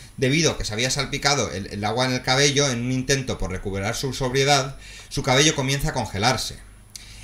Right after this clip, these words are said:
En el estanque de los patos se preocupa por contraer una neumonía e imagina su funeral. Él se perdió el funeral de su hermano pequeño Ali porque estaba en el hospital cuando después de romper las ventanas del garaje con sus propias manos,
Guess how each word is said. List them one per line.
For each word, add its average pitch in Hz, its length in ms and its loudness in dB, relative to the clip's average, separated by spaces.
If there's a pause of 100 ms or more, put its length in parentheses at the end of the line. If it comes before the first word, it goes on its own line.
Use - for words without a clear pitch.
(100)
En 123 260 2
el 120 120 0
estanque 160 500 2
de 151 80 4
los 147 140 0
patos 160 340 2
se 131 140 0
preocupa 127 400 0
por 139 140 -2
contraer 120 400 -2
una 123 180 -4
neumonía 104 680 0
e 92 100 -4
imagina 110 420 -2
su 120 140 -4
funeral. 95 520 -2 (540)
Él 139 180 0
se 156 140 2
perdió 143 280 4
el 147 80 4
funeral 123 400 0
de 131 80 0
su - 120 4
hermano 110 340 0
pequeño 117 440 0
Ali 131 260 4
porque 110 460 -2
estaba 120 280 -2
en 123 100 -2
el 123 80 0
hospital 135 560 4 (200)
cuando 117 240 0
después 127 320 0
de 131 60 -2
romper 131 360 0
las 92 200 -2
ventanas 120 400 -2
del 127 100 2
garaje 123 320 0
con 107 140 -4
sus 104 140 -8
propias 120 360 -2
manos, 143 380 -2